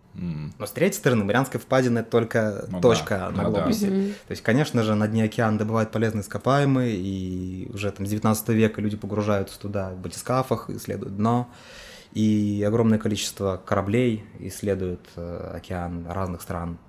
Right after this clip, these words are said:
Speaker 2: Но с четвертой стороны, у Илона Маска целое созвездие летает, да, вокруг планеты, они обещают нам Wi-Fi создать к какому-то году, просто по всей планете. Поэтому обе сферы стремительно развиваются, и сложно дать оценку.
Speaker 3: Но вот, э, если говорить об оптичес-, об оптике, э,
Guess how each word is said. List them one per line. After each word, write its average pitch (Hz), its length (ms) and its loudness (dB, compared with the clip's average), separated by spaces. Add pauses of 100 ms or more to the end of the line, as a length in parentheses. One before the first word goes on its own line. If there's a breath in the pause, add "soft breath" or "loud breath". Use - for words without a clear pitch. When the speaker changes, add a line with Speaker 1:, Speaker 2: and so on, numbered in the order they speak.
(400)
Speaker 2:
Но 110 220 -4
с - 20 -20
четвертой 127 400 0
стороны, 104 340 -2
у 104 60 0
Илона 117 240 2
Маска 117 320 0
целое 117 260 0
созвездие 117 540 0
летает, 98 520 -4
да, 101 180 -2
вокруг 101 260 -8
планеты, 107 380 0
они 101 100 -4
обещают 101 380 -4
нам 98 160 -4
Wi-Fi 101 260 -4
создать 90 300 -10
к - 20 -20
какому-то 87 320 -12
году, 104 340 -2 (480 loud breath)
просто 92 240 -8
по 90 60 -14
всей 87 180 -10
планете. 87 340 -10
Поэтому 120 280 0
обе 131 180 4
сферы 113 280 2
стремительно 120 420 2
развиваются, 117 580 -2
и 101 140 -6
сложно 104 340 -2
дать 87 140 -10
оценку. - 340 -10
Speaker 3:
Но 214 160 -2
вот, 214 280 -4
э, 208 200 0
если 214 300 -8
говорить 202 400 -4
об 196 180 -6
оптичес-, - 480 -6
об 214 160 -2
оптике, - 460 -6
э, 180 600 -4